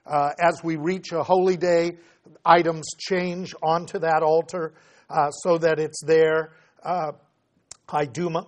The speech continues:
some of my own prayers at that altar. We do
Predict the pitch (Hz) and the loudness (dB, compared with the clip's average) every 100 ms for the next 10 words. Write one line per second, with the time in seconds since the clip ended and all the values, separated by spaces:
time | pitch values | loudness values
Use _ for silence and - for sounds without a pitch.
0 | - - 175 175 160 160 180 180 - 185 | -6 -4 -2 -2 -2 -2 -2 -6 -8 -2
1 | 170 170 165 170 165 160 156 156 160 160 | 0 0 -2 -8 -4 -2 0 0 0 -4
2 | 151 151 _ _ 151 160 151 127 175 170 | -6 -6 _ _ -12 -10 -10 -6 -4 -4
3 | 156 | -8